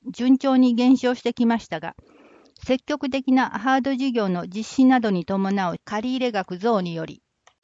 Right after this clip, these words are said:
平成二十七年度は三十七億五千万円と、前年度より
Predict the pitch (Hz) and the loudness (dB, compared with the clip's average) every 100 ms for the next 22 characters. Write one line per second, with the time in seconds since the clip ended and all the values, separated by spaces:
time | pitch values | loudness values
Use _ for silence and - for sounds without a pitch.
0 | - 262 269 277 269 277 233 202 190 208 | -2 -2 0 2 6 6 4 0 0 0
1 | 220 220 175 160 156 - _ _ _ - | 0 0 -2 -4 -6 -8 _ _ _ -4
2 | 285 269 220 185 180 185 226 220 185 170 | 2 4 4 0 -2 0 2 0 -2 -6
3 | 175 185 233 240 240 208 175 156 147 151 | -6 -2 2 4 4 2 -2 -4 -6 -8
4 | - _ _ - 208 269 269 254 233 185 | -12 _ _ -12 0 4 6 6 4 0
5 | 170 160 156 | -2 -6 -10